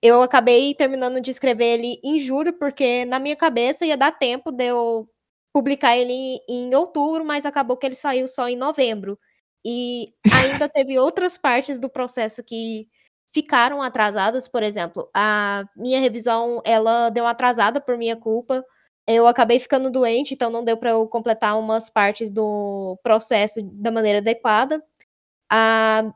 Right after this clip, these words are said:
Speaker 1: minha ilustração também deu uma atrasada, porque, é, eu não contei com imprevistos da vida, e eu também não encon-,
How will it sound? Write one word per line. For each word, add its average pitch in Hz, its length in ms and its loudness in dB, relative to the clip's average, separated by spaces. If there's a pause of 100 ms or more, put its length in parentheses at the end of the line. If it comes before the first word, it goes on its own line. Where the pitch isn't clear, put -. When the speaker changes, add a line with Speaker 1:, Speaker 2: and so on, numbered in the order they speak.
(120)
Speaker 1:
minha 262 260 0
ilustração 254 680 0
também 226 720 -2
deu 233 200 2
uma 262 180 2
atrasada, 226 720 2 (440)
porque, 220 880 2 (440)
é, 214 320 2
eu 247 140 6
não 277 140 2
contei 294 340 2
com 247 240 0
imprevistos 220 540 -2
da 226 160 4
vida, 240 360 -4 (800)
e 254 500 -4
eu 262 140 6
também 285 260 0
não 302 120 -2
encon-, 320 300 -2